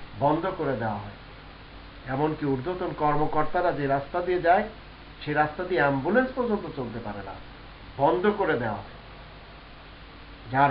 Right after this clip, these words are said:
প্রমাণ আমরা বাংলাদেশের ইতিহাসে দেখতে পাই। আল্লাহ আমাদের অন্তত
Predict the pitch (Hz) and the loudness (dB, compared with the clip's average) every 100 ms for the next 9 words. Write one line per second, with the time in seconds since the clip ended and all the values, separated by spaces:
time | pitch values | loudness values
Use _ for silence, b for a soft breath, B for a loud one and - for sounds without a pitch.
0 | - 135 147 175 165 143 139 131 117 - | 4 0 4 4 4 4 2 0 -2 -10
1 | - - - - - - - 123 151 156 | -16 -16 -16 -18 -18 -16 -6 -2 0 2
2 | 139 139 135 127 139 165 135 120 127 135 | 0 -2 -2 -2 -2 -4 -4 -4 -6 -6
3 | 113 104 - - - - - - - 123 | -10 -10 -12 -14 -18 -18 -18 -18 -10 -2
4 | 135 139 143 185 208 190 180 180 175 | 4 4 4 2 2 0 -2 -4 -4